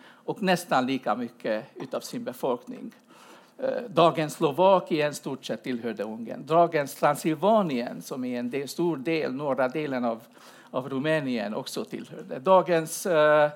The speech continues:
eh, Vojvodina, eh, idag i, idag i Serv-, i Serbien har också varit Ungerns del och så vidare. Så allt detta gått,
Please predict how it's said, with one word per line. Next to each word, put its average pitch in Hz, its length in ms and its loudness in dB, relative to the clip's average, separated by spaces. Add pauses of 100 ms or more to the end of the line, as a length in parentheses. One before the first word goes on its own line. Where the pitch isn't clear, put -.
(360)
eh, 139 360 4
Vojvodina, 165 880 4 (340)
eh, - 500 -4
idag 160 320 6
i, 151 360 0
idag 139 440 0
i 135 60 -6
Serv-, 131 460 -2
i 131 180 -6
Serbien 123 720 -2 (480)
har 147 260 2
också 151 320 0
varit 101 360 -8
Ungerns - 400 -14
del - 180 -12
och - 120 -12
så - 120 -16
vidare. - 260 -12
Så - 100 -2
allt 214 200 8
detta 226 260 4
gått, 160 440 -2